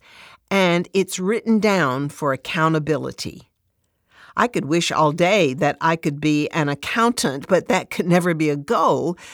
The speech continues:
because it's not achievable for me. A goal has a time schedule and is measurable in some way or another. I may wish to lose weight, but in order to do that, I need to set a goal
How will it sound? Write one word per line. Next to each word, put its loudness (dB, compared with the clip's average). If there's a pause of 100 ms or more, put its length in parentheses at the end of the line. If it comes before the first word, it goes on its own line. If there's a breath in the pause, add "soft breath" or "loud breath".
(140 loud breath)
because -2
it's -2
not 0
achievable 0
for -2
me. -4 (400 loud breath)
A 0
goal 2
has -2
a 4
time -4
schedule -6 (360 soft breath)
and 4
is 0
measurable 2
in 0
some 2
way -6
or 0
another. -6 (380 loud breath)
I 2
may 4
wish -2
to -2
lose 0
weight, 0
but -2
in -2
order 0
to -6
do -2
that, 0
I 0
need 0
to -6
set -4
a -6 (120)
goal -4